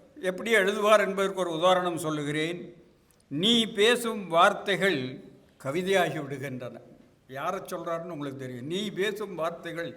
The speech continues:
கவிதையாகி விடுகின்றன. நீ பேசாத வார்த்தையை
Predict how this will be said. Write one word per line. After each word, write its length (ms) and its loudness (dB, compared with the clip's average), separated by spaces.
கவிதையாகி 720 0
விடுகின்றன. 520 -6
நீ 240 -2
பேசாத 460 6
வார்த்தையை 480 2